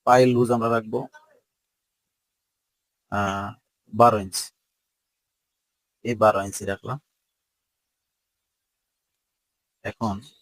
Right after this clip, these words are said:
এই দাগ থেকে এই নিচের এই বারো ইঞ্চি এইভাবে একটা টান নেব। প্রিয় দর্শক, অবশ্যই আপনারা অবগত আছেন, আমরা এই ভিডিওগুলো YouTube এবং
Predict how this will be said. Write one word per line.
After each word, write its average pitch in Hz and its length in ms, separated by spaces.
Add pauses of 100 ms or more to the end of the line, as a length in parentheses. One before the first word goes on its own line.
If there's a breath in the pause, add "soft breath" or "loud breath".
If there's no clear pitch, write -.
(120)
এই 135 160
দাগ 127 240
থেকে 135 240 (460)
এই 120 140
নিচের 113 360
এই 107 160
বারো 104 180
ইঞ্চি 104 280 (840)
এইভাবে 113 280
একটা 107 160
টান 104 160
নেব। 95 160 (2000)
প্রিয় 143 120
দর্শক, 147 300
অবশ্যই 127 360
আপনারা 127 240 (260)
অবগত 107 380
আছেন, 107 300 (540)
আমরা 110 280 (260)
এই 123 140
ভিডিওগুলো 117 540 (420)
YouTube 127 360
এবং 120 160